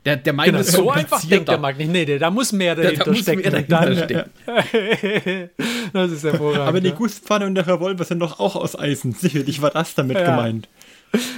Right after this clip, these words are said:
Speaker 2: Ah, ja. <laughs>
Speaker 3: Mysterium finde ich super, weil das ist, das beruht so auf dieser, hey, du brauchst eine Connection mit der Person,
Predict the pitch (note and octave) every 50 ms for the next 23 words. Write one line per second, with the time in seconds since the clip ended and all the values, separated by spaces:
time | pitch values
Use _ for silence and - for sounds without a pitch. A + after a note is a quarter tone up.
0 | A3 D#3+ - _ - E3+ E3+ E3 D#3+ D#3 D3+ D3+ D3+ D3+ D3 C#3+ C#3+ C#3 C3 B2+
1 | B2 B2 C3 D3+ _ _ _ _ - A#3 A3 D3 - A#3 A#3 G#3 C3 G#3 A3+ -
2 | _ _ _ - - - D#3 - - G3+ G#3+ G#3+ F#3+ E3+ - - D#3 D3 C#3+ -
3 | - E3 C#3 - C3+ A#2 B2+ C3 B2 - - E3 - E3 D3+ D3+ D3 - - _
4 | - D#3 - C3+ E3+ A3+ A3+ - - E3+ D#3+ - E3+ D3+ C#3 D#3 D3+ C#3 - _
5 | _ _ _ - - - D3 E3 G3+ A3+ A#3 - - - - - _ - D3+ D3+
6 | - C#3+ D#3 E3+ F3 - - - E3 D3+ D3 C#3+ D3 C#3+ - _ _ _ _ _
7 | _ _ _ _ _ _ _ _ _ - E3+ D3+ D3 E3+ F3+ - - - - D#3+
8 | C#3 C3+ - - C3 B2+ - C3 B2+ A2 B2+ C3 C3+ B2+ A#2+ G#2+